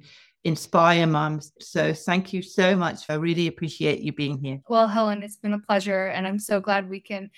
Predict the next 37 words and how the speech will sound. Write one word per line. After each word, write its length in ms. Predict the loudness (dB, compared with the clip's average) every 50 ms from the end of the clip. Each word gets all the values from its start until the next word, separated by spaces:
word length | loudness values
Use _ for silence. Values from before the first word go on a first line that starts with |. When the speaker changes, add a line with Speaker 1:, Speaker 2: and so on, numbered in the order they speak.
| -20 -20 -6 0
Speaker 2:
inspire 520 | 2 2 2 2 4 4 6 6 6 6 4
new 100 | 4 4
moms 380 | 6 4 4 4 2 0 -2 -2
together. 500 | -4 0 2 2 2 4 4 2 2 0
So 220 | 0 0 -2 -2
thank 320 | 0 0 0 0 0 0
you 80 | -4 -6
for 120 | -2 -2
having 440 | -2 0 0 0 2 2 2 2 2
me. 240 | 2 0 0 0 0
And, 400 | 0 0 0 0 -2 -2 0 0
uh, 160 | 0 0 0 -2 -6 -18 -14 _ -2
I 100 | 0 0
look 180 | 0 -2 -6
forward 260 | _ -8 -8 -6 -4 0
to 80 | 0
hopefully 400 | 0 0 -2 -4 _ -6 -4 -4
talking 320 | -4 -4 -6 -6 -4 -4 -4
to 100 | -2 -4
you 60 | -4
soon. 360 | -4 -4 -4 -4 -4 -6 -6 -2
Speaker 1:
Jessica 560 | 2 2 2 2 0 -4 -6 -4 -4 -4 -4 -6 -10 -20 -20
shared 480 | -18 -8 -2 2 4 4 4 2 0 -4 -14 -20 -14 -8
some 220 | -6 -6 -6 -8
great 560 | -8 -4 -2 0 2 4 6 4 4 4 0 -6
tips 340 | -4 -4 -4 -4 -6 -6
and 140 | -6 -6 -6
strategies 600 | -2 -2 -2 -2 -2 -4 -8 -8 -8 -8 -8 -8 -8
to 120 | -8 -6
help 320 | -4 -2 -2 -4 -4 -2 -2
you 80 | -2
during 340 | 0 0 0 -2 -2 -2 -4
that 180 | -4 -6 -8 -10
fourth 280 | -8 -4 -4 -4 -4
trimester 500 | -6 -6 -6 -6 -6 -6 -8 -10 -12 -14
postpartum 640 | -12 -12 -12 -12 -10 -8 -6 -6 -6 -6 -8 -8 -6
period. 440 | -4 -2 -2 -2 -2 -2 -4 -8 -14